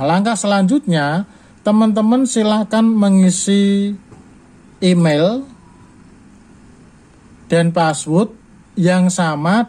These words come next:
dengan ketika teman-teman mengakses web yang ini. Jadi, sama, emailnya sama, passwordnya juga sama.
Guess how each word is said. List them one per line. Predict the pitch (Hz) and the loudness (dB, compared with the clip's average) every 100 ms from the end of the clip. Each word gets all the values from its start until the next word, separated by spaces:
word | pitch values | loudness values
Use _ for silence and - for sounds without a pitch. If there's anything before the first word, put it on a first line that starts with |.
| 165 | -4
dengan | 151 175 202 | -2 -2 -2
ketika | 190 180 180 185 | -4 -2 -2 -2
teman-teman | 175 175 165 160 170 196 208 | -2 -2 -2 -2 0 0 0
mengakses | 180 170 160 147 185 190 - - - - - - - | -2 -4 -8 -6 -2 -2 -4 -16 -20 -20 -20 -20 -6
web | 156 180 156 | -2 -2 -2
yang | 151 147 | -4 -4
ini. | 131 123 110 107 - - - - - - - - - - - - - | -8 -8 -8 -12 -20 -20 -20 -20 -20 -20 -20 -20 -20 -20 -20 -20 -10
Jadi, | 131 220 | -4 -2
sama, | 202 175 165 151 120 117 - - - | 0 -2 -2 -4 -8 -12 -18 -20 -12
emailnya | - 156 160 156 160 | -4 -2 0 0 0
sama, | 156 156 208 | 0 0 0
passwordnya | 196 170 156 156 190 | -2 -4 -6 -2 -2
juga | 175 160 143 | -2 -4 -6
sama. | 139 127 117 | -6 -6 -6